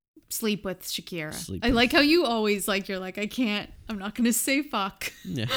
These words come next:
Speaker 1: <laughs>
Speaker 2: I'm a gentleman. Make
Speaker 1: I
Speaker 2: love to
Speaker 1: make
Speaker 2: Shakira.
Speaker 1: love to Shakira.
Speaker 2: Make whoopee.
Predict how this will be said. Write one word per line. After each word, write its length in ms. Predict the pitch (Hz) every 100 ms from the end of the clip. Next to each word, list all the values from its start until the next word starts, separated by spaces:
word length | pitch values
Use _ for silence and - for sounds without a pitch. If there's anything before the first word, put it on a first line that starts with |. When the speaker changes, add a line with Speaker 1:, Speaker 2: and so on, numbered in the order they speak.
| 453 - -
Speaker 1:
<laughs> 380 | - - - -
Speaker 2:
I'm 240 | 156 180 -
a 160 | 151 151
gentleman. 1080 | - - 147 147 160 180 165 165 190 190 190 - - - - -
Make 220 | 214 226
Speaker 1:
I 200 | 240 220
Speaker 2:
love 460 | 196 185 208 214 214
to 200 | 226 226
Speaker 1:
make 200 | 254 254
Speaker 2:
Shakira. 160 | 226
Speaker 1:
love 300 | 240 247 277 240
to 100 | 320
Shakira. 760 | - 330 - - - - 349 - - _ _ _ - _ - - _ - - 311 -
Speaker 2:
Make 240 | 233 220
whoopee. 760 | 202 147 175 214 220 214 247